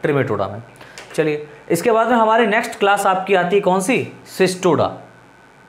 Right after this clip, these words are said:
Next class हमारी कौन सी है? Cystoda। तो heading डाल दीजिए Class Cystoda। Class Cystoda में लिखें, इस class में पाए जाने वाले सदस्य,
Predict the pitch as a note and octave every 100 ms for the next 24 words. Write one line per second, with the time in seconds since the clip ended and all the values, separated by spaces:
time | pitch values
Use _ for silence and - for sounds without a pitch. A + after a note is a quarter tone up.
0 | - D#3+ E3+ F3 F3+ F3+ F3 E3+ F3 F3
1 | F3 B3 F#3 F#3 D3+ B2 D3 D3+ G3+ G3+
2 | F#3+ G3+ C4 C4 F3+ G#3+ G#3+ E3 - C#3
3 | A2 F#2 - - - - - - - -
4 | - - - - - - - - - -
5 | - - - - - - D#3+ F#3 G3 F3
6 | F#3 G3 G#3+ G#3 G3 G3 C4+ - - -
7 | - - - - - - - - - -
8 | - - - - G#3+ A3 G#3+ G#3+ G#3+ A#3+
9 | B3 F3 F3 G#3 G#3+ G#3+ G#3+ G#3+ A3 G3+
10 | F#3+ A#3 A3+ C3+ D3